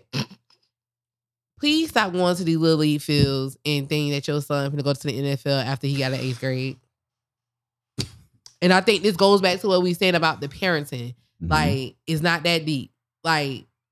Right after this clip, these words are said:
Speaker 1: they're, they're four, they're thir-, like, the high, the highest age you can play to is thirteen and fourteen years old. Your fourteen-year-old is not going to the league.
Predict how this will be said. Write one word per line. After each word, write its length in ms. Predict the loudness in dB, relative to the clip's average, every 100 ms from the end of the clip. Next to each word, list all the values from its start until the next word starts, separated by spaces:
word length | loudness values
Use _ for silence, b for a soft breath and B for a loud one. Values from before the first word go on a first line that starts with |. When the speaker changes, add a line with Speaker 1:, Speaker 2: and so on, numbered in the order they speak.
| _
Speaker 1:
they're, 260 | 0 2 2
they're 420 | 0 0 2 0
four, 260 | -2 -6 -2
they're 180 | 0 0
thir-, 280 | 0 0 2
like, 280 | -2 -2 -4
the 360 | -2 -2 -4 -8
high, 300 | 0 0 0
the 400 | -2 0 0 0
highest 360 | 0 0 -2 -2
age 200 | -2 -2
you 100 | -2
can 100 | -6
play 200 | -4 -4
to 200 | -4 -6
is 120 | -6
thirteen 420 | -4 -6 -6 -6 -6
and 100 | -4
fourteen 320 | -6 -6 -8
years 180 | -6 -6
old. 260 | -8 -10 B B -4
Your 140 | -2
fourteen-year-old 840 | 0 0 -2 -2 0 2 2 2 0
is 160 | -4 -2
not 260 | -2 -2
going 160 | -4 -6
to 60 | -6
the 60 |
league. 340 | -6 -6 -10